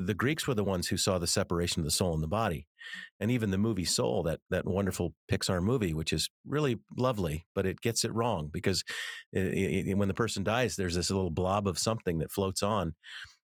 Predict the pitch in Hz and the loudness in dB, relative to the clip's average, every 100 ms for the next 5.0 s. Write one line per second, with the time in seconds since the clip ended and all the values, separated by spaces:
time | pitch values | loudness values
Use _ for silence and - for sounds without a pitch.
0 | _ 107 98 92 92 - - - 120 160 | _ -2 0 0 -2 -6 -10 -4 -2 0
1 | 165 139 104 - 113 127 - 107 92 87 | 2 0 0 -2 0 0 0 0 2 0
2 | 92 107 98 90 110 110 87 95 87 127 | 0 2 2 2 0 0 0 0 0 0
3 | 123 104 101 92 107 107 104 87 - - | 2 2 0 0 0 0 -2 -4 -8 -12
4 | - 127 120 160 156 - 110 104 98 90 | -4 0 2 0 0 -2 2 2 2 -2